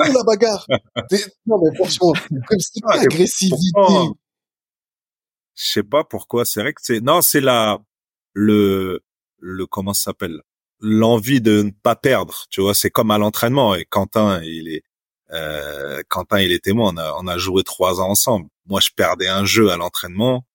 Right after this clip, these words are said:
Speaker 2: Pendant une heure, j'étais pas bien, j'étais, et je, ça me rendait fou de voir des mecs qui, à l'entraînement, ils perdaient un jeu cinq zéro, ils rigolaient après. Tu vois, c'était, non, c'était impossible. Mais ça, ça démarre aussi de Clairefontaine où on se,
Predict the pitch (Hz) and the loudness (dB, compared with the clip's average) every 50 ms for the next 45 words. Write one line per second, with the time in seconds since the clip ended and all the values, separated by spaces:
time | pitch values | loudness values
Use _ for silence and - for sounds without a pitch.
0 | _ - - 90 85 90 87 90 92 90 95 107 117 113 104 - - 76 - - | _ -8 -6 -4 -2 -2 -2 -2 -2 -2 2 2 2 2 2 0 -4 -8 -10 -18
1 | - - - 104 110 117 110 107 104 98 95 - - - - - 90 80 76 - | -12 -4 -4 -2 0 2 2 2 2 0 0 -2 -4 -6 -10 -10 -8 -10 -10 -14
2 | - _ _ _ _ _ _ _ _ - 113 107 113 107 98 98 95 - - 104 | -20 _ _ _ _ _ _ _ _ -6 -2 2 2 2 2 2 0 0 0 2
3 | 104 110 95 104 107 107 107 104 98 - - - - 135 127 110 110 101 95 110 | 2 2 2 2 4 4 4 2 2 0 -2 0 0 2 4 4 4 2 4 2
4 | 107 98 95 101 98 101 117 117 107 - - - 98 92 85 _ _ _ _ _ | 2 2 2 0 0 2 0 0 -2 -4 -8 -12 -12 -12 -14 _ _ _ _ _
5 | _ - - 98 101 98 101 - - 101 101 107 117 120 113 104 95 - 110 101 | _ -8 -4 -4 -2 -4 -4 -4 -4 -4 -2 0 0 2 2 0 0 2 0 0
6 | 104 104 110 107 107 110 95 110 110 - - - 107 107 95 87 95 104 123 143 | 2 2 2 2 2 2 2 2 2 0 0 0 0 0 0 2 2 2 4 4
7 | 127 107 98 98 98 90 104 95 95 98 98 98 - - - 117 - _ _ _ | 2 2 2 0 0 0 0 0 0 0 0 -2 -2 -4 -6 -6 -6 _ _ _
8 | _ _ _ _ _ _ - - - 90 98 101 - - - 90 - - 92 80 | _ _ _ _ _ _ -14 -10 -6 -4 -2 -2 -2 -2 -4 -6 -8 -8 -10 -8
9 | 78 98 95 90 - _ _ - 92 - - 107 101 - 123 120 - - 127 95 | -6 -6 -6 -6 -8 _ _ -14 -12 -8 -6 -6 -2 0 0 0 2 0 -2 -4
10 | 80 - _ _ _ _ _ - 101 104 104 - 160 180 202 - 151 131 120 135 | -6 -10 _ _ _ _ _ -2 0 0 2 4 2 2 4 4 2 2 2 2
11 | 131 131 135 127 135 135 - - - 160 139 127 131 127 - - - 123 120 - | 4 4 4 4 4 2 2 2 2 2 4 4 4 4 4 2 0 0 0 0
12 | - - 127 117 113 175 180 185 156 123 117 117 113 107 107 - - - 107 107 | 0 -2 -2 -2 2 2 2 4 4 2 2 2 2 2 2 0 0 2 2 4
13 | 104 101 101 95 | 4 4 2 0